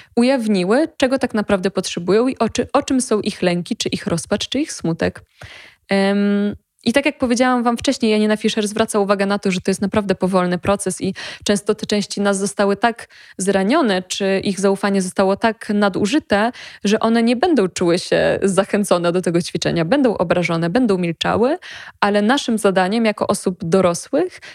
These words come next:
jest stworzyć im takie warunki, w których one z czasem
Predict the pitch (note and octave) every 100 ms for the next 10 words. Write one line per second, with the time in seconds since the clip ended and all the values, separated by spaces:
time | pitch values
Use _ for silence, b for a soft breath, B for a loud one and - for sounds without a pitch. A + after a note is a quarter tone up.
0 | - A3 - - - C4+ C#4+ C4+ A#3 A3+
1 | A3 G3+ G#3 A#3+ - - - A3+ - A3+
2 | A3 - - D4+ - G3+ G#3+ D4+